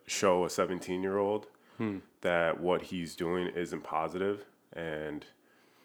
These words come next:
Speaker 1: really instill in him that, um, there's a better alternative to life and the choices that he's making aren't great choices.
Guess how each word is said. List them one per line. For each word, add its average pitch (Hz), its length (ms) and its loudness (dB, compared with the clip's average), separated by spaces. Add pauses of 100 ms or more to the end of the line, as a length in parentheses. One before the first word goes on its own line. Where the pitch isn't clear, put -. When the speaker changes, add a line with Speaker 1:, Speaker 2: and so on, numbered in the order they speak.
(100)
Speaker 1:
really 87 560 2
instill 87 600 0
in 80 100 -4
him 80 420 -6
that, - 380 -4 (260)
um, - 580 -10 (440)
there's 87 200 2
a 87 60 2
better 80 720 -2
alternative 82 680 -2
to - 120 -8
life 80 400 -2 (220)
and 73 480 -6 (360)
the 90 60 0
choices 82 420 4
that 80 140 6
he's 80 240 -4
making 87 520 0 (480)
aren't 76 260 2 (280)
great 80 260 2
choices. 110 560 0